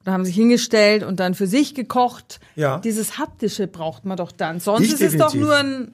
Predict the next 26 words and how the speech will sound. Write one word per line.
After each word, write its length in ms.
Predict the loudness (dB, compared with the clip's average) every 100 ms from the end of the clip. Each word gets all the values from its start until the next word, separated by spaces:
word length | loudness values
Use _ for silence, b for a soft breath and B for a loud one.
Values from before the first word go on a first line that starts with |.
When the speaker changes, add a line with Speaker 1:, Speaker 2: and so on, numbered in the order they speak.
| _
Speaker 2:
Nein, 220 | -4 -2 0
also 160 | 2
Speaker 1:
oder? 100 | 4
Speaker 2:
ich 40 | 4
hab, 220 | 2 0
Speaker 1:
Also 120 | 0
Speaker 2:
also 140 | 2 0
ich 60 |
Speaker 1:
ich 60 | 2
Speaker 2:
hab 80 | 4
zu 80 |
Speaker 1:
auch. 60 | 4
Speaker 2:
Hause, 280 | 2 0 -4 B B B
ich 100 | -2
hab 100 | -2
zu 160 | 0 2
Hause 300 | 4 4 2
auch, 100 | 2
wir 60 | 0
haben 120 | 0
gerade, 640 | 0 0 -2 -2 0 0 -2
äh, 20 |
die 220 | -4 -4
Tage 320 | 0 2 2
drüber 220 | 2 2 2
gesprochen, 440 | 2 0 0 -2